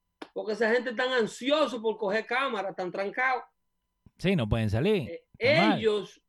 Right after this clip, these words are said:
Speaker 1: están a la disposición del gobierno chino.
Speaker 2: Ujú. Ahora, Pompeo
Speaker 1: Con
Speaker 2: salió
Speaker 1: una sola
Speaker 2: Dale.
Speaker 1: película que se le permita un estudio de esto,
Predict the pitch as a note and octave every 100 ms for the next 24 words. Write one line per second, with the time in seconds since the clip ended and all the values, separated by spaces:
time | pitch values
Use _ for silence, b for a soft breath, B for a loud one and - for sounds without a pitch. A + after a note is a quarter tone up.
0 | _ G3+ G#3 - C4 C#4+ C#4+ C#4 C4+ _
1 | _ G#3+ A3 A#3 B3 D4+ F#4 - - A#3+
2 | - F#3+ A3+ G#3+ G3 F3+ E3+ E3+ F3+ F#3
3 | F3 - G#3 D#3+ - _ _ D3 C#3+ D3
4 | B2+ - _ _ B B - E3+ G#3+ G#3
5 | - F#3+ F#3 - A3+ B3 A#3 D4 D4+ G4+
6 | D#4 B3 E4+ F4 D#4 C4+ B3 A#3+ A#3 -
7 | F#3 F3 F3 - F#3+ G#3+ G#3+ G#3+ G#3+ B3
8 | D#4 B3+ A#3 C#4 C4 - C4+ C4 A#3+ G#3
9 | A#3 - - D#3+